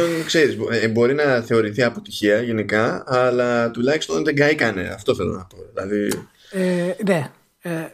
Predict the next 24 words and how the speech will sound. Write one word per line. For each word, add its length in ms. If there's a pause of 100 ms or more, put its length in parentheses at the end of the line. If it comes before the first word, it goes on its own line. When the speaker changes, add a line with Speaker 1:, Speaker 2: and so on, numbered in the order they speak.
Speaker 2:
α-, 260
αυτό 280
το 60
πράγμα 580
ισχύει. 380 (640)
Για 220
όσους 200
δεν 220 (100)
ξέρουν 380
στην 140
ουσία 480
ή 120
να, 380
ή 40
δεν 160
θυμούνται, 500
πα-, 260
παραδείγματος 500
χάρη, 260
τα, 420
ό-, 160
όταν 160
μιλάμε 260
για 120